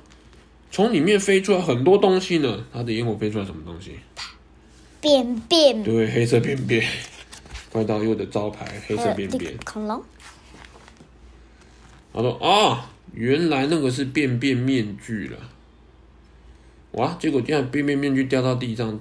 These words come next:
Speaker 1: 都被大家捡起来带来玩了。这样到底去哪里找怪盗 U 了嘞？
Speaker 2: 在这里。
Speaker 1: 对啊，到处都是便便面具人，怎么办？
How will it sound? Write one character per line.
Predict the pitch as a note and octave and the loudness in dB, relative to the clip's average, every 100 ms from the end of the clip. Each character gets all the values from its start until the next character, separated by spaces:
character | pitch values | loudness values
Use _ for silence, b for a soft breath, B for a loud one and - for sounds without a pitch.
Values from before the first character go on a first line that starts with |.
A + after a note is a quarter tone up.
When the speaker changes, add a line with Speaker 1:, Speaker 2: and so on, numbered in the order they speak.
| - | -6
Speaker 1:
都 | - C#3+ | 0 2
被 | D3+ | 2
大 | C3 C3+ | 2 0
家 | C3 | 0
捡 | B2 A2 A2+ | -2 -4 -6
起 | F#2+ | -8
来 | F2 F#2 | -12 -12
带 | G#2 F2+ | -12 -10
来 | D2+ | -12
玩 | C2+ | -14
了。 | A1+ B1+ - B2 - - - b b b b b b b - | -14 -16 -16 -18 -20 -20 -20 b b b b b b b -8
这 | B2 | -2
样 | A#2 - - _ _ - | -2 -4 -14 _ _ -10
到 | B2 | -8
底 | A2 | -6
去 | G#2 | -4
哪 | A#2+ | -4
里 | A2 | -2
找 | G#2+ G2 | -4 -8
怪 | G#2 | -6
盗 | A2 G#2+ | -4 -4
U | G#2+ | -4
了 | G#2+ | -4
嘞？ | G2+ G2+ G#2 - - | -4 -6 -10 -16 -20
Speaker 2:
在 | - - - | -20 -20 -18
这 | - | -18
里。 | G3+ - - b b b b | -18 -20 -20 b b b b
Speaker 1:
对 | - C#4 | -4 -2
啊， | C#4 C4+ | -2 -4
到 | C4+ | -4
处 | C4 C#4 | -2 0
都 | C4+ | 0
是 | C4+ | -2
便 | C4+ C#4 A3+ | -2 -2 0
便 | C4+ | 0
面 | B3 C4 G3+ | 2 2 0
具 | A#3+ A3 | 0 0
人， | C#3+ C3+ D3+ F3 b b b b b b - | 2 2 0 -4 b b b b b b -2
怎 | |
么 | C#3 | 2
办？ | E3+ C4 | 4 4